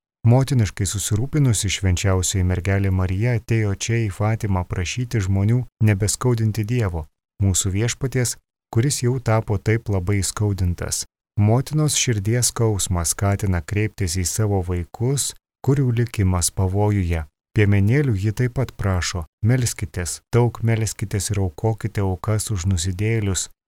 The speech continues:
tiek daug sielų patenka į pragarą, nes nėra kas melstųsi ir aukotųsi už jas.“ Fatimo žinia – tai raginimas atsiversti, kvietimas, kad žmonija nebūtų bendrininkė slibino, kurio uodega nušlavė trečdalį dangaus žvaigždžių ir nužėrė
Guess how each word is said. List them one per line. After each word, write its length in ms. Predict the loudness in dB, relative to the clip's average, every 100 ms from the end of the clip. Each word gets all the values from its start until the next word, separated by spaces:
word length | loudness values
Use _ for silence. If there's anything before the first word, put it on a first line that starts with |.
| 0
tiek 180 | 0 2
daug 280 | 0 0 -2
sielų 380 | -2 0 0 -2
patenka 480 | -2 0 -2 0
į 80 | -4
pragarą, 540 | -2 -2 0 0 0 -2 _ _ 0
nes 240 | 2 2
nėra 300 | 2 2 2 -2
kas 240 | -4 -2
melstųsi 560 | 0 -2 -2 -4 -2 0
ir 80 |
aukotųsi 560 | 0 -2 -4 -4 -4 -2
už 160 | -2 -2
jas.“ 240 | -4 -4 -8 _ -8
Fatimo 460 | 0 2 2 0 2
žinia – 360 | 2 2 2 0 -4 -2
tai 140 | 0
raginimas 720 | 2 0 0 0 0 -2 -4
atsiversti, 720 | -4 -4 -2 0 -2 -4 -8 -12 _ _ _ -2
kvietimas, 600 | 0 2 0 -2 -2 -2
kad 100 | -2
žmonija 540 | 2 4 4 4 2
nebūtų 480 | 2 2 0 -2 -2
bendrininkė 760 | 0 2 2 2 0 0 0 -2
slibino, 640 | -2 -4 -4 -2 0 0 -2 -8 -2
kurio 240 | 4 6
uodega 560 | 6 2 0 2 0 2
nušlavė 500 | 2 0 0 0 0
trečdalį 680 | -2 -2 -2 -4 -4 -4 -2
dangaus 480 | -2 0 0 0 -2
žvaigždžių 480 | -4 -4 -4 -2 0
ir 80 |
nužėrė 480 | 2 2 2 0 2